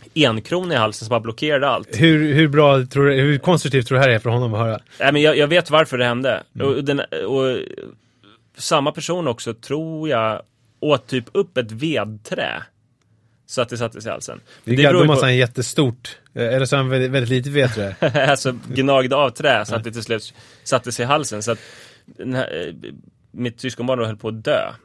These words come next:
Speaker 1: Eh, men anledningen till att det hände var ju att det var min läkarsysters barn.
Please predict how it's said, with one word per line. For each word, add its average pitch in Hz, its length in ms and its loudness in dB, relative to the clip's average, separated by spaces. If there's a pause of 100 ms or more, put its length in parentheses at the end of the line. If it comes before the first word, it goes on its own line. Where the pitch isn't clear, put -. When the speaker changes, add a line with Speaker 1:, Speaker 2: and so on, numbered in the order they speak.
(140)
Speaker 1:
Eh, 107 460 -6 (680)
men 147 480 2 (760)
anledningen 151 300 2
till 139 100 0
att 120 60 -4
det 123 80 -4
hände 131 320 0
var 120 240 2
ju 113 120 -2
att 113 240 -2 (320)
det 123 80 -6
var 123 120 2
min 123 160 0
läkarsysters 123 760 -2
barn. - 240 -12